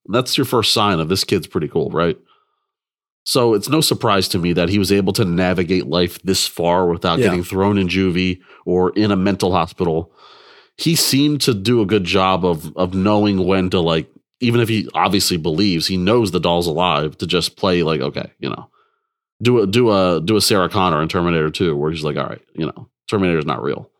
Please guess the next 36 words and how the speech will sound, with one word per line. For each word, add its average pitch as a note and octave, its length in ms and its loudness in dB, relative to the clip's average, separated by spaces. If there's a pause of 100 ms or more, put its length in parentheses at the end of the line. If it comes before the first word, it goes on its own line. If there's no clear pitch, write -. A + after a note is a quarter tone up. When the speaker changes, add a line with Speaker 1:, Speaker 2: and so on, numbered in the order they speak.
(280)
Speaker 1:
I F#2+ 80 0
get D#2+ 220 -2
it. F2 340 -4
She C#3 140 4
knows D3+ 200 4
it's A2 140 -2
real, F2+ 220 2
but F2+ 160 0
you F2+ 40 -2
gotta, G#2 240 2
you E2 180 -8
gotta G#2 140 2
play F#2+ 160 0
the E2+ 80 0
game, - 320 -6
right?" E2 280 -6 (240)
Speaker 2:
I D#3 120 -6
just, F3+ 300 -4 (180)
I B2+ 120 0
guess, D#3+ 400 0
you C3+ 120 0
know, A#2 120 2
he's A2 240 -2
been A2 160 0
dealing B2+ 300 0
with C3 120 -4
it B2 100 -6
for G#2+ 120 -6
so A#2 260 0
long F#2+ 520 -2 (680)
to B2+ 100 -4
the A2+ 120 0
point B2 320 0
where G#2+ 240 0
it's - 180 -6
like, G2 340 -4